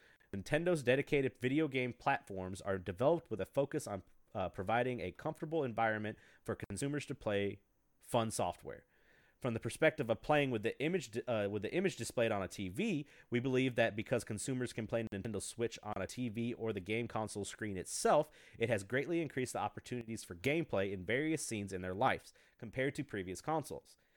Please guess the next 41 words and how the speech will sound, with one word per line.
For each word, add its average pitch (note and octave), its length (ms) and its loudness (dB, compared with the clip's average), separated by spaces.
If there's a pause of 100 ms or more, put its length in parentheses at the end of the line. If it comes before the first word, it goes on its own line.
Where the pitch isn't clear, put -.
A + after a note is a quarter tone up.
(240)
We B2+ 120 2
see C#3+ 200 2
scenes D3 320 2
on B2+ 120 2
social C3+ 320 0
media B2 280 2
of F#2+ 60 0
children C3 380 -2
and G#2+ 60 -2
their G2 100 -2
families A2 360 -2
sitting A#2+ 280 -2
around G2 220 -2
a F2 40 -6
game A#2 240 -2
console G#2+ 380 -6
to - 100 -18
play, F3 360 0 (280)
which - 180 -4
gives A#2+ 160 2
us A#2 140 -4
a G#2+ 40 -2
renewed G#2 400 0
sense B2+ 300 -2
of G2 140 -4
our F#2+ 120 2
value B2+ 460 2 (280)
of G#2+ 160 -2
our G2+ 160 4
dedicated A#2+ 640 0
platform. F2+ 420 -4 (680)
We A#2 140 2
will G#2+ 140 2
utilize C3+ 480 6
these A#2 180 0
experiences A2+ 640 -2
by F#2 120 0
carefully D3 420 0
considering A2 460 -4
the G2 80 -2
form A#2+ 340 -2